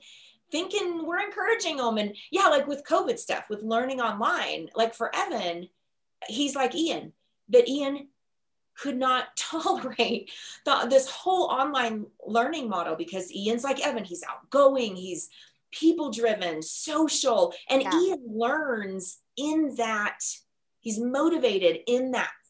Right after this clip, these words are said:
Speaker 1: face-to-face group setting.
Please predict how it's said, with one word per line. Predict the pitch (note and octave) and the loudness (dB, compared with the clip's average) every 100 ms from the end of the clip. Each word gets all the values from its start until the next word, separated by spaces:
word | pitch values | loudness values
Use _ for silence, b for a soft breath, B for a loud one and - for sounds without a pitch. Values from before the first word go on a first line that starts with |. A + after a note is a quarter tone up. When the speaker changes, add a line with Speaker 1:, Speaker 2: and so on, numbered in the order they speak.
| _ | _
Speaker 1:
face-to-face | A3 B3+ A#3+ - B3 - A3 G3 - - F3 | -2 0 -2 -6 -10 -4 -2 0 -2 -8 -10
group | - G#3 B3 - | -8 -4 -4 -4
setting. | - - G#3 G3 - - | -8 -4 -2 -4 -6 -10